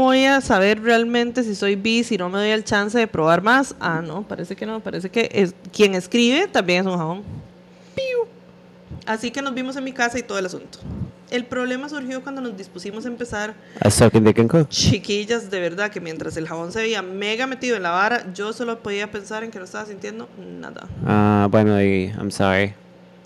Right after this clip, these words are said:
Speaker 1: He de decir que a pesar de eso, yo intenté poner de mi parte, pero igual no se dio. Y aunque es lo mínimo que se puede esperar, en parte agradezco que el jabón estuvo muy receptivo, entendió que al final no quería coger y durante todo el rato tuvo la decencia de preguntarme primero antes de intentar algo.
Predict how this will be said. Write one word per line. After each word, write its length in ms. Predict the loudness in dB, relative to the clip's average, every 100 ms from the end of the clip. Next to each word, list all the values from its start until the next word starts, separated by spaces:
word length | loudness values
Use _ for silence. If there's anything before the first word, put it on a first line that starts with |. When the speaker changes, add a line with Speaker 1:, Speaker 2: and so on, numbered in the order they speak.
| 2
Speaker 1:
He 140 | 4
de 200 | 6 4
decir 260 | 0 -2 -4
que 80 | -4
a 60 |
pesar 280 | -2 0 0
de 200 | 2 2
eso, 120 | 0 -2
yo 140 | -4
intenté 400 | -4 -6 -6 -6
poner 280 | -6 -4 -4
de 80 | -4
mi 80 | 0
parte, 400 | 2 2 0 -4
pero 160 | -4
igual 200 | -4 -6
no 120 | -8
se 120 | -6 -6
dio. 200 | -6 -10 -10 -6 -4 -4 -6 -10 -12 -14 -20 -8
Y 220 | 0 2 2
aunque 340 | -2 -2 0
es 40 | 2
lo 120 | 0
mínimo 340 | 0 0 -2
que 100 | -4
se 60 | -4
puede 160 | 0 -2
esperar, 380 | 2 2 4
en 100 | 2
parte 260 | -2 -4 -4
agradezco 540 | -2 0 2 0 -2 -6
que 80 | -6
el 80 | -6
jabón 180 | -6
estuvo 240 | -6 -6 -6
muy 160 | -6
receptivo, 540 | -6 -6 -4 -2 -2 -4 -10 -18 -16 -14 -10
entendió 420 | -8 -6 -6 -4
que 80 | -4
al 140 | -4
final 260 | -4 -2 -4
no 100 | -2
quería 280 | 0 0 0
coger 320 | 2 4 4
y 80 | 4
durante 340 | 2 0 -6
todo 180 | -2 -2
el 80 | 0
rato 200 | -2 -2
tuvo 160 | -2
la 120 | 2 2
decencia 340 | 0 -4 -6
de 40 | -4
preguntarme 420 | -6 -6 -6 -6
primero 340 | -6 -6 -6
antes 220 | -6 -8
de 60 | -6
intentar 420 | -6 -8 -4 -2
algo. 280 | -2 -6 -10